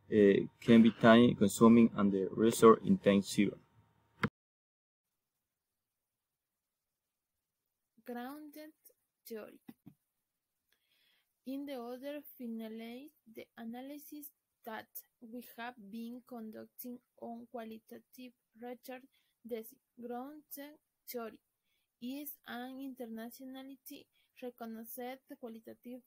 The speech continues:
Speaker 2: research design that has been used to develop theories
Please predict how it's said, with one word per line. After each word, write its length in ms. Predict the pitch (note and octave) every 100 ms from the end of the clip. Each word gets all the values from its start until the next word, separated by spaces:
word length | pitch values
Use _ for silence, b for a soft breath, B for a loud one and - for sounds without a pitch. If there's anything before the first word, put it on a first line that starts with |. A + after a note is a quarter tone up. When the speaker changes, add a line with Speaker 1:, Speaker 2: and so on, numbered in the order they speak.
| -
Speaker 2:
research 440 | A#3+ A#3 - B3+ -
design 540 | A#3 B3+ C#4 D#4 C#4 A#3
that 140 | A#3 - _ _
has 200 | A#3+ A3 - _ _ _ -
been 440 | A3 B3 A#3 A3 G#3+
used 400 | C4 D4 C#4+ - _ _ -
to 220 | C4 B3 A#3
develop 460 | A#3 A#3+ B3 C#4+ _ _ _
theories 440 | B3 B3 C4+ C#4